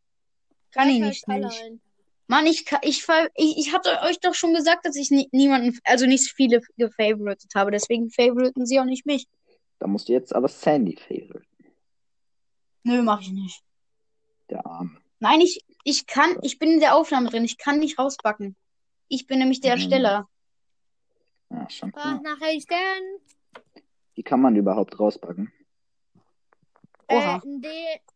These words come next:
Speaker 2: also wenn dich jetzt zum Beispiel Sü-, Super Sü-, Spy Kid nochmal einlädt, lädst, dann musst du annehmen, dann auf, äh, rausgehen, dann bist du immer noch drin und dann, äh,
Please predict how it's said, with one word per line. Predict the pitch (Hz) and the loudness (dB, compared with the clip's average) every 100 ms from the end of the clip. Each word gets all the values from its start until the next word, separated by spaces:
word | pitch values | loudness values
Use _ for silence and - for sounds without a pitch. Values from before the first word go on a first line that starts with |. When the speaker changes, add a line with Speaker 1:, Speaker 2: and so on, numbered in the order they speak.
| _ _ - | _ _ -10
Speaker 2:
also | 285 311 | -10 -8
wenn | 311 330 302 - | -10 -10 -14 -16
dich | 320 339 | -16 -8
jetzt | 339 311 - | -6 -8 -12
zum | 320 | -10
Beispiel | 302 - - | -8 -10 -14
Sü-, | 302 269 339 302 - | -16 -14 -16 -18 -20
Super | 285 320 302 | -12 -10 -10
Sü-, | 262 285 262 | -14 -20 -20
Spy | - 302 | -12 -10
Kid | 311 311 247 | -10 -12 -12
nochmal | 302 302 - | -16 -14 -10
einlädt, | 311 320 330 294 _ _ 285 _ | -8 -8 -8 -10 _ _ -20 _
lädst, | 269 330 349 - | -12 -12 -12 -14
dann | 269 269 _ - | -16 -18 _ -18
musst | 269 302 | -16 -12
du | 302 | -12
annehmen, | 277 311 349 320 | -12 -12 -14 -10
dann | 294 240 | -12 -12
auf, | 254 247 _ | -16 -16 _
äh, | - 262 269 254 | -10 -8 -8 -8
rausgehen, | 262 294 349 359 349 | -6 -6 -8 -16 -16
dann | 311 | -14
bist | 277 277 | -16 -18
du | 285 | -18
immer | 277 285 | -14 -14
noch | 262 254 | -14 -16
drin | - 311 339 403 _ _ _ _ _ _ | -12 -10 -10 -14 _ _ _ _ _ _
und | 247 277 269 285 | -12 -12 -10 -6
dann, | 277 269 262 - | -4 -6 -12 -16
äh, | 233 262 262 262 | -12 -10 -10 -12